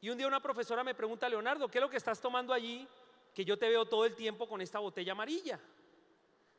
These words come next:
Yo le dije, "Profe, este es un producto muy bueno que a mí me da energía,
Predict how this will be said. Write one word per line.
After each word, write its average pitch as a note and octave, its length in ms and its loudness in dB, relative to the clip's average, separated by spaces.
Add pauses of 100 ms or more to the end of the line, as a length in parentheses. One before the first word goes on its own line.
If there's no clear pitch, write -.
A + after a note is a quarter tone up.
(260)
Yo F3+ 120 -2
le A3 100 2
dije, A#3+ 180 2
"Profe, B3 320 0
este A#3+ 320 0
es A#3 100 -8
un A#3 100 -10
producto A#3+ 400 -2
muy A#3+ 140 -6
bueno A#3+ 400 0 (640)
que G3 80 0
a F#3+ 60 2
mí G3+ 100 0
me A3+ 80 0
da A3+ 60 4
energía, A3+ 580 0